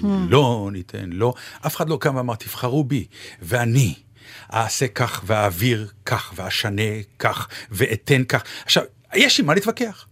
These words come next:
Speaker 2: אתה עושה טעות, אתה לא עושה נכון, "אוי, זה נהדר, זה נפלא." אבל ברגע שאתה אומר, "אני לא אעשה,
Speaker 1: נתן,
Speaker 2: אני
Speaker 1: כן.
Speaker 2: לא",
Speaker 1: אז
Speaker 2: אז
Speaker 1: אם
Speaker 2: אתה יושב, אתה אומר, "אז, על, על, מה לבחור? את מה שלא תעשה? גם ככה לא עושים."
Speaker 1: אז אם
Speaker 2: אז
Speaker 1: אנחנו
Speaker 2: אתה מבטיח שזה יישאר?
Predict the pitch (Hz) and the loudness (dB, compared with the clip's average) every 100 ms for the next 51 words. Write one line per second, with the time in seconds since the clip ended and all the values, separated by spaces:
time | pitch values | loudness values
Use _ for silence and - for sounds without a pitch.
0 | _ _ _ _ _ _ - _ _ 160 | _ _ _ _ _ _ -20 _ _ 4
1 | 156 180 180 170 165 143 143 143 127 147 | 6 6 8 8 6 6 6 6 8 4
2 | 131 147 143 151 123 135 131 107 143 131 | 4 2 4 4 6 6 6 6 4 6
3 | 127 120 143 113 139 226 - 220 208 - | 4 4 2 2 4 2 2 4 4 4
4 | - 151 165 185 180 170 165 113 123 139 | -2 2 6 6 6 6 4 6 8 8
5 | 139 135 120 - 135 117 90 262 131 143 | 8 4 2 0 4 4 4 4 4 6
6 | 135 240 139 139 139 - 208 202 202 156 | 6 6 6 4 2 -6 -6 -4 4 6
7 | 160 226 294 262 233 220 185 156 160 - | 8 8 8 6 6 8 6 4 2 6
8 | 151 147 135 180 277 - - 233 196 120 | 2 6 6 8 8 4 6 8 8 6
9 | 101 120 147 185 180 190 196 214 196 220 | 2 4 4 6 6 6 8 6 6 2
10 | 196 147 160 165 214 240 240 175 113 - | 0 0 0 4 4 4 2 2 0 -4
11 | 101 202 - 220 240 240 170 175 - 202 | -4 -4 -2 -2 0 4 6 6 6 6
12 | 196 170 151 139 156 180 202 156 | 6 4 4 4 4 2 0 -4